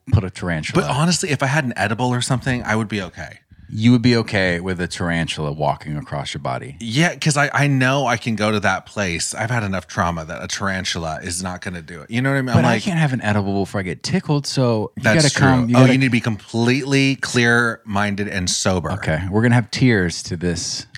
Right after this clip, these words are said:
Speaker 2: I didn't, I guess I am arachnophobic.
Speaker 1: You are.
Speaker 2: Yeah, I guess so. Okay, so a hundred, that's not gonna happen. If there's one person who leaves a fucking review about spiders, <laughs> me being, I'm, I'm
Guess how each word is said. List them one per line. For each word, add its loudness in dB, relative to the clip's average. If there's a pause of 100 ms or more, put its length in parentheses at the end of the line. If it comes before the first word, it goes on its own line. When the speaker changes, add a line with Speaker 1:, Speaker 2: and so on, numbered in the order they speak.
Speaker 2:
I 2
didn't, 0
I -2
guess -2
I -4
am 0
arachnophobic. -6 (200)
Speaker 1:
You -10
are. -10 (100)
Speaker 2:
Yeah, 0 (160)
I -4
guess -4
so. -6 (340)
Okay, -2
so 2
a -2
hundred, -2
that's -2
not 0
gonna -6
happen. -8 (140)
If -8
there's -2
one -6
person -4
who -4
leaves -6
a -8
fucking -10
review -6
about -8
spiders, -8 (220)
<laughs> -20
me -6
being, -6
I'm, -6
I'm -4